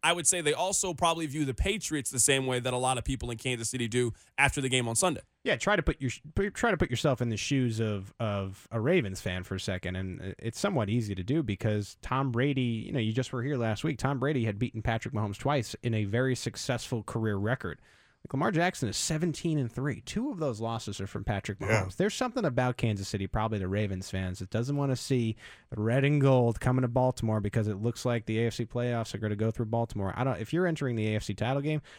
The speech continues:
Speaker 2: I think Kansas City is the last team you wanna see if you're the
Speaker 3: The
Speaker 2: Ravens.
Speaker 3: same way Chiefs fans just as well assume avoid Tennessee because they've actually beat you the last two times. I think Baltimore's saying the same thing about the Chiefs. We were talking about this yesterday, Pete. Curious your answer. Who would win on a neutral field? Hell, let's just play the game at Arrowhead.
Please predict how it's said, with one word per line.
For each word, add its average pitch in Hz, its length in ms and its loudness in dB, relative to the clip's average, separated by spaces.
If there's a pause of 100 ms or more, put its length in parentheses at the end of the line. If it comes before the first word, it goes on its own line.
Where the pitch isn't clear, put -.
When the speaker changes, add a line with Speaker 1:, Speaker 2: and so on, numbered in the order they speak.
(140)
Speaker 2:
I - 60 -4
think - 180 0
Kansas 131 260 0
City 139 200 -4
is 107 80 -8
the 107 100 -12 (180)
last 175 460 -6
team 107 160 -2
you 95 80 -6
wanna 90 160 -8
see - 180 -8
if - 120 -12
you're - 80 -12
the - 60 -12
Speaker 3:
The 190 80 10
Speaker 2:
Ravens. - 120 4
Speaker 3:
same 185 220 4
way 185 160 2
Chiefs 135 320 0
fans 127 400 2
just 123 180 4
as 113 80 -6
well 113 200 6
assume 120 280 0
avoid 107 320 4
Tennessee 110 420 0
because 107 300 6
they've 104 240 6
actually 107 320 0
beat 120 340 2
you 107 80 6
the 92 80 4
last 95 280 2
two 104 180 0
times. 101 340 2
I 98 60 4
think 98 180 0
Baltimore's 101 520 2
saying 98 140 0
the 92 60 -4
same 101 220 2
thing 104 180 2
about 98 220 0
the 98 100 -10
Chiefs. 117 380 -2 (300)
We 143 100 6
were 180 80 4
talking 165 300 0
about 127 220 4
this 143 200 0
yesterday, 101 320 2
Pete. - 280 -2
Curious 123 440 2
your 113 180 2
answer. 95 440 -4 (400)
Who 175 180 6
would 190 140 2
win 147 200 2
on 135 100 2
a 113 60 2
neutral 120 380 4
field? 120 340 2
Hell, 110 140 2
let's 110 160 0
just - 120 -12
play 120 120 6
the 110 100 2
game 110 240 2
at 113 60 0
Arrowhead. 98 680 0